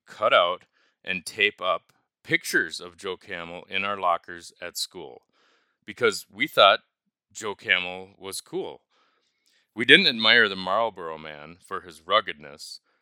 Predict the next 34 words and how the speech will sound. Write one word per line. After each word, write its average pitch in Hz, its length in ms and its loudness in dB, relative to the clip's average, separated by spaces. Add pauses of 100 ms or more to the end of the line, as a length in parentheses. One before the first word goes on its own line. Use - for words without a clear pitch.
(240)
We 127 160 6
admired 90 560 2
Joe 101 220 -6
Camel 95 640 -6
for 92 220 -16
his 110 160 -12
cars 98 640 2
and 107 200 -12
ladies 85 420 -12
and 90 180 -12
overall 95 540 -6
playboy 87 520 -8
lifestyle. 82 720 -14 (480)
And 101 160 2
I'm 147 160 6
not 135 140 6
even 101 200 -4
sure 98 280 -10
we 101 180 -12
knew 98 200 -12
why 78 600 -8 (200)
at - 160 -16
that 76 220 -12
age. 67 460 -20 (600)
Whatever 143 360 6
it 87 80 0
was, 80 420 -14 (260)
the 101 120 -12
marketing 107 580 2
worked, 98 460 -2 (400)
and 110 160 -8
by 98 140 8
age 101 300 4
sixteen, 110 760 -2